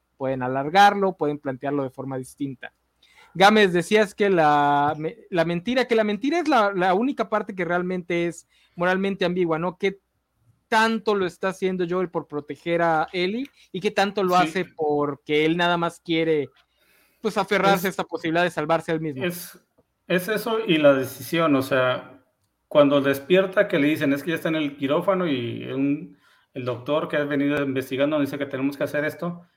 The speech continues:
Speaker 2: él se queda por eso, pero cuando me preguntaron, o sea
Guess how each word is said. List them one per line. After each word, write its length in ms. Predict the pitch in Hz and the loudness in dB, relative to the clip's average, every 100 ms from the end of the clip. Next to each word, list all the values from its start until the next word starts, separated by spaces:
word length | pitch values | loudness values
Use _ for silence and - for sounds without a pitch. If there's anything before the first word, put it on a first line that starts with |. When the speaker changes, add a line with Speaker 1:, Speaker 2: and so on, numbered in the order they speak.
| _ | _
Speaker 2:
él 120 | - 131 | -14 -10
se 120 | 139 | -4
queda 200 | 139 135 | -4 -4
por 100 | 127 | -4
eso, 280 | 127 135 120 | -4 -6 -10
pero 400 | 117 117 117 _ | -8 -8 -10 _
cuando 240 | - 135 160 | -4 -2 -2
me 120 | 165 | -2
preguntaron, 680 | 143 127 123 123 156 131 113 | -2 -2 -2 2 4 4 -2
o 40 | 120 | -12
sea 140 | - | -16